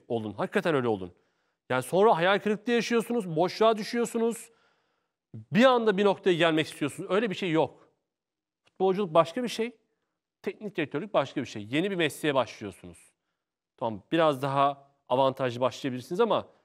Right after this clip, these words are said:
ben direkt buranın hocası olayım. Olamıyorsunuz. Olsanız da kalamıyorsunuz. Öyle kolay değil o işler yani.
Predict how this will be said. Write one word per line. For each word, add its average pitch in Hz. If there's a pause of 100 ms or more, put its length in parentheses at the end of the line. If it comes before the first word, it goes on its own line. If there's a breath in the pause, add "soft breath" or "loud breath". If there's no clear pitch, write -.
(240 soft breath)
ben 123
direkt 135
buranın 139
hocası 120
olayım. 92 (720)
Olamıyorsunuz. 156
Olsanız 185
da 254
kalamıyorsunuz. 151
Öyle 220
kolay 175
değil 208
o 170
işler 92
yani. 85